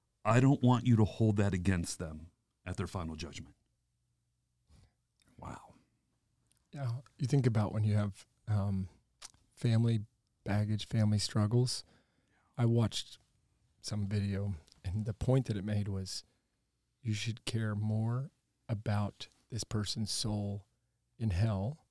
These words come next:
Speaker 3: than you ever care about the hurt that you're carrying or what happened or the, the offense or what the fill in the blank. Like, I care more about spending eternity in heaven with you than I care that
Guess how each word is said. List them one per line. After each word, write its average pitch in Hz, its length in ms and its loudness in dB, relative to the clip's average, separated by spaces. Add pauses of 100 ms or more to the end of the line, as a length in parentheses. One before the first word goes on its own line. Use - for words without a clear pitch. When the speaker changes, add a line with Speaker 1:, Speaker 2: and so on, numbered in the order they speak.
(1080)
Speaker 3:
than 113 160 4
you 107 140 4
ever 110 260 2
care 107 280 0
about 101 280 0
the 107 80 -2
hurt 104 300 -2
that - 200 -6
you're 113 100 -4
carrying 104 480 -2
or 101 120 -2
what 101 220 -2
happened 104 460 -2
or 101 60 0
the, 101 300 -4
the 120 140 4
offense 98 600 -2
or 117 40 0
what 117 280 0
the 107 220 -2 (840)
fill 139 180 10
in 127 60 8
the 117 60 6
blank. 107 320 2
Like, 110 160 -4
I 123 80 2
care 123 240 2
more 117 180 6
about 117 240 0
spending 113 340 0
eternity 117 380 0
in 113 80 2
heaven 107 260 2
with 107 200 -2
you 107 100 -2
than 110 160 0
I 110 60 2
care 117 240 0
that 107 180 -2